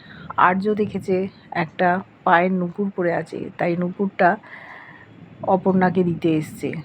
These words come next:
অপর্ণা অবাক হয়ে গেছে, ওকে খুব সুন্দর দেখতে লাগছে।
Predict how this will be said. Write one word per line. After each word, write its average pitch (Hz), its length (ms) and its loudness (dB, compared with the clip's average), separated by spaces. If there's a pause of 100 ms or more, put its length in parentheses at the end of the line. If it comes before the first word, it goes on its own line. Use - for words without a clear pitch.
(160)
অপর্ণা 185 500 2
অবাক 185 240 2
হয়ে 196 160 4
গেছে, 175 400 0 (260)
ওকে 180 260 -4
খুব 196 180 -4
সুন্দর 185 400 -2
দেখতে 175 320 -4
লাগছে। 165 440 -2